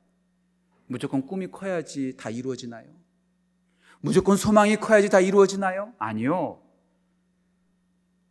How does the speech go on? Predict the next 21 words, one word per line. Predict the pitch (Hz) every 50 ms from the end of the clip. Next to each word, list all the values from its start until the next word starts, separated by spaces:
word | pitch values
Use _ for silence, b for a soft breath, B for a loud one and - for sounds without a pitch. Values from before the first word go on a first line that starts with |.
| _ _ _ _ _ _ _ _ _ _ _ _ _ _ _ _ _ _ _ _ _ _ _ _ _ _ _
소망에 | - - - 175 160 143 135 131 127
걸맞는 | 123 - 123 113 107 110 113 110 107 110 110 104 98
능력이 | 101 104 113 110 107 98 82
있어야죠. | 80 - - - _ _ _ _ - - - _ _ _ _ _ _ _ _ _ _ _ _ _ _ _ _ _ _ _ _ _ _ _ _ _ _ _ _ _ _
꿈에 | - 180 175 170 165
걸맞는 | - 131 123 120 120 117 117 113 101
능력이 | 95 110 127 143 151 151 139 135
있어야지 | 135 120 - - 113 107 104 107
그 | - - - _
꿈, | - 160 160 151 143
꿈과 | - 185 185 175 156 147 131
소망이 | - 175 156 143 123 107
이루어지죠. | 101 101 - 107 95 - - - _ _ _ _ _ _ _ _ _ _ _ _ _ _ _ _ _ _ _ _ _ _ _ _ _ _ _ _
우리 | 110 107
하나님은 | 120 123 131 139 135 131 127 117 110 113 117 113 107 98 87 85 _ _ _ _ _ _ _ _ _ _
우리 | 117 117 131 131
가운데 | 131 120 113 110 110
소망만 | 104 - - 170 170 180 170 160 147 143 135 131
주시는 | 131 - 110 - 123 120 110
분이 | 104 107 107 104
아니라 | 95 80 73 73 78 78 76 73